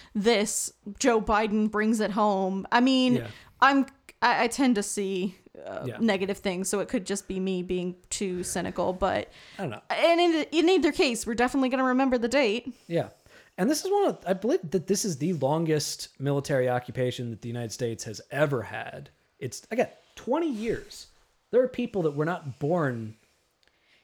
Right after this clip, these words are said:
Speaker 2: on, th-, that were not born before nine eleven
Speaker 1: You know, it's in-
Speaker 2: that are serving in Afghanistan.
Speaker 1: It's
Speaker 2: It's insane.
Speaker 1: interesting because Nathan and I, being millennials, are defined by our ability to remember nine eleven, which
Speaker 2: Yeah.
Speaker 1: I, I do sort of.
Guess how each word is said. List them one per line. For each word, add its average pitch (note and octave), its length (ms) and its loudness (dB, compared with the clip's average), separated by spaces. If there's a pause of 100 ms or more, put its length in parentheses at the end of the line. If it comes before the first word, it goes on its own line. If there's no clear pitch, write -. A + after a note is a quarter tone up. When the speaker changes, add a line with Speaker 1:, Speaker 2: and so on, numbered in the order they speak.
(180)
Speaker 2:
on, C#3+ 380 0
th-, E3 140 -4
that E3 140 0
were D#3 100 2
not D#3 340 -4
born C3 640 2 (240)
before D#3 380 0
nine C#3 220 0
eleven B2 580 -2 (440)
Speaker 1:
You C4+ 140 -4
know, D#4 160 0
it's C3 120 -2
in- D3+ 100 4
Speaker 2:
that C3+ 380 -6 (220)
are D3+ 140 0
serving C3+ 480 0 (340)
in C#3 240 0
Afghanistan. B2+ 760 -4
Speaker 1:
It's C4+ 180 -6
Speaker 2:
It's C#4+ 180 0
insane. F4+ 260 0
Speaker 1:
interesting A4 340 -2 (140)
because C#4 340 -4
Nathan C#4 380 0
and C4+ 120 0
I, B3+ 160 0
being A#3 260 -4
millennials, A3+ 600 -4
are G#3 140 -4
defined A3 580 -8
by G3+ 160 -6
our G3 140 -6
ability G3+ 440 -6
to G#3+ 80 -6
remember G3+ 600 -4
nine G#3 220 -2
eleven, G3+ 520 -2
which C#4 200 0
Speaker 2:
Yeah. A3 80 2
Speaker 1:
I, G3+ 200 0
I G#3+ 160 0
do A#3 400 -2
sort C#4+ 300 0
of. D#4+ 180 2